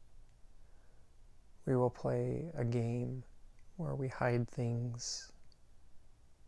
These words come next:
and we cover things up, and we pretend and we act.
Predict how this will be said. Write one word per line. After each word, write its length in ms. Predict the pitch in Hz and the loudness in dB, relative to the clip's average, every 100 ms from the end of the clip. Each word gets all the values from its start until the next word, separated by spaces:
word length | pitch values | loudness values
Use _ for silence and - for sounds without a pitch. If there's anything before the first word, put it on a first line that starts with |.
| - - - - - - | -16 -16 -18 -20 -14 -2
and 60 | 123 | 0
we 100 | 113 | 2
cover 340 | 123 117 120 | 4 4 2
things 400 | - 117 110 110 | 2 2 2 4
up, 360 | 117 117 113 113 - - - - - - - - - - - - 147 | 2 2 0 -2 -8 -16 -14 -16 -16 -18 -20 -20 -20 -20 -16 -8 -2
and 100 | 117 | 0
we 120 | 110 | 0
pretend 480 | - 117 - 117 117 | 0 0 2 2 4
and 120 | 113 | 2
we 140 | 117 | 2
act. 560 | 113 110 113 110 - | 2 2 0 -2 -8